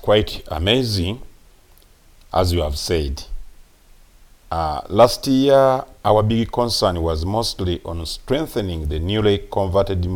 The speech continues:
converted believers, and less work was put on baptisms. Not because it was no baptisms, but we thought that it is better,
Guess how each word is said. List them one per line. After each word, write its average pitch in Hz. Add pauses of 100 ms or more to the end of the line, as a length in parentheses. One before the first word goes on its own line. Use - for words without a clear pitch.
(300)
converted 90
believers, 87 (880)
and 95
less 117
work 123
was 87
put 110
on 85
baptisms. 71 (640)
Not 120
because 117
it 92
was 90
no 104
baptisms, 92 (600)
but 85
we 82
thought 131
that 95
it -
is 80
better, 104